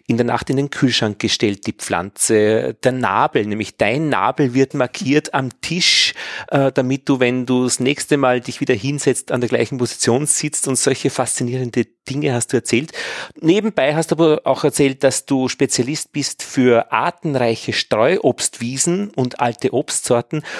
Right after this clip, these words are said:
Und wir haben dieses Thema in der vorletzten Ausgabe schon angetingelt, ähm, als nämlich, äh, der Ralf Kyau, ich hoffe, ich spreche das jetzt richtig aus,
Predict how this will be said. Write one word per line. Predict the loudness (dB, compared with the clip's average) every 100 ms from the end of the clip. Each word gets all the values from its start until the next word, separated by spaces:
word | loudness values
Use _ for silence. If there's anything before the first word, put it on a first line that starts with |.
| -10
Und | -2 0 2
wir | 0 2
haben | 0 0 -4
dieses | -2 -2 -2
Thema | -2 0 0 0 -4 -10
in | -2 2
der | 2
vorletzten | 0 0 2 2 2 -2 -4 -2
Ausgabe | 0 2 0 0 0 0 -2 -8
schon | -2 2 2 0 -4 -16 _
angetingelt, | -4 -2 0 0 -2 -2 -2 2 2 2 -2 -12 -12 -18 -10 -2
ähm, | 2 6 4 4 0 0 0 0 -2 -4
als | -2 2 2 2 0
nämlich, | 2 2 4 2 0 -6 -4
äh, | 2 4 4 2 2
der | 2 2 0 -2
Ralf | -2 0 2 2 0 -6 -14 _ -8
Kyau, | -2 2 4 4 4 4 2 -4 _
ich | -16 -14 -10 -6
hoffe, | -6 -8
ich | -8 -4
spreche | -2 -2
das | -2 0
jetzt | -2 -2
richtig | -8 -8 -8 -4
aus, | 0 2 2